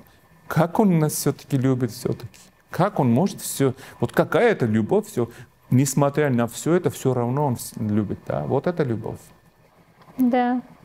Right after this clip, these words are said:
Speaker 2: А есть у вас мечта о другом служении? Ну, например, не служение пасторства и миссионера, а вы хотели бы,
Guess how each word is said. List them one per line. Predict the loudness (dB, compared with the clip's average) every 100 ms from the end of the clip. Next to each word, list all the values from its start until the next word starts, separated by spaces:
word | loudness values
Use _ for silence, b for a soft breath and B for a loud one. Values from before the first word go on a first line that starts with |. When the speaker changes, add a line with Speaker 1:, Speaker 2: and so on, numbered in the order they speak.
| -20 _ B B B B B B
Speaker 2:
А | -2 0 0
есть | 0 -2 0 0
у |
вас | 0 0 0
мечта | 0 0 -2 0 0
о | 0
другом | 0 0 0 0 -2
служении? | 0 0 0 0 0 -2 -2 -4 -10 _ _ _ -2
Ну, | 0
например, | 0 0 0 2 0 0
не | 0 0
служение | 0 0 0 -2 -2
пасторства | -2 -2 -2 -6 -6 -2 -2
и | 0 -2
миссионера, | -2 0 0 0 0 0 -2 -2 -2
а |
вы | -4
хотели | -6 -4 0 2
бы, | 2 0 -4